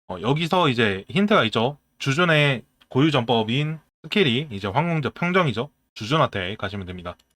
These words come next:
자, 황공적의 난에서 장각은 자신의 의술을 어떤 책의 내용과 결합해 백성을 구원하고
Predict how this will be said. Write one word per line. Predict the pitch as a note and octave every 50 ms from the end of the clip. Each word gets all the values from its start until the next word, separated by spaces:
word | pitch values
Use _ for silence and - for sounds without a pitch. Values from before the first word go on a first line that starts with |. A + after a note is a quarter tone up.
| _
자, | - A2+
황공적의 | G#2+ C#3+ F3 G3 G#3 G#3 G3+ F#3+ F#3+ F3 E3+ C3+
난에서 | A2 G2+ A#2+ D#3 F#3 E3+ - C#3 B2+ C#3+ B2+ G2 F2+ - - _
장각은 | _ - - C3 D#3 F3+ F3+ D3+ C#3 C#3 C#3 B2 G#2
자신의 | - G#2+ - - C3+ A#2+ G#2+ G2
의술을 | G2+ B2+ D3+ C#3+ - F#3 C#3+ A2 G#2+ C3 F3 G3 - _ _ _
어떤 | - A#2 A#2 - F#3+ F#3 F3+ E3
책의 | - - F3 E3 C3+
내용과 | G#2 A2+ C3 D#3 D#3+ C3 G2+ G2 G#2+ B2+ C3+ -
결합해 | - - G#2+ G#2 - - C3 D3 D#3 E3 E3 - _ _
백성을 | - G#2+ - - F3 E3+ D#3 A#2 G2 F2 F2
구원하고 | - - A#2 B2 A#2 G2+ E2+ F#2 A2+ D3 E3+